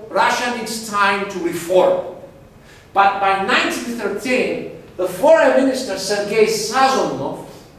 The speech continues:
decides to throw in his lot with these guys. So they're able to persuade Nicholas the Second to fire him,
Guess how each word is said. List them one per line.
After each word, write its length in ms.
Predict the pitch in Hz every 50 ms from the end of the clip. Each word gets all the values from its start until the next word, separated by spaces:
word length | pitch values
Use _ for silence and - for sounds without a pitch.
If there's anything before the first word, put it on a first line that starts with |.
| - - - - - - - - -
decides 560 | - 208 214 214 208 240 247 269 262 254 254 -
to 160 | 240 220 226
throw 400 | 226 214 247 247 247 247 247 -
in 100 | - -
his 200 | 220 - 185 190
lot 260 | 190 190 - - -
with 160 | 180 - 170
these 300 | 170 202 196 - - -
guys. 580 | - - - - - - - - - - - - - - - - - -
So 180 | - - 185 185
they're 220 | 190 196 196 196 202
able 380 | 226 233 - 247 - - -
to 80 | - -
persuade 640 | 196 190 - - - 196 190 175 - - 170 - - - - - - - - - -
Nicholas 440 | 190 190 190 190 185 165 - -
the 60 | - -
Second 480 | - - 220 233 220 226 208 185 180
to 80 | 165 165
fire 460 | 160 - - - - - - - -
him, 240 | 131 - - -